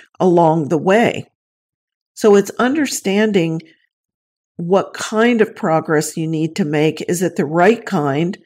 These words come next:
That gets determined early on in your planning process because you're setting up your goals, your vision, your milestone.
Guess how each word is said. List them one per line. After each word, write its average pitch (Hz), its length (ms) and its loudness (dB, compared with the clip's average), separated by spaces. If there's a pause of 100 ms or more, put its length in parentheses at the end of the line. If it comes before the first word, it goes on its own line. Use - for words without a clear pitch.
(680)
That 185 220 0
gets 214 260 2
determined 185 720 -4
early 185 400 -2
on 170 240 -4
in 175 120 -4
your 156 120 -8
planning 185 500 -6
process 156 600 -6
because 175 400 -8
you're 175 100 -4
setting 175 480 -4
up 165 220 -2 (480)
your 160 340 -2
goals, 202 580 4
your 160 220 -4
vision, 185 460 -2
your 160 160 -6
milestone. 170 1040 -4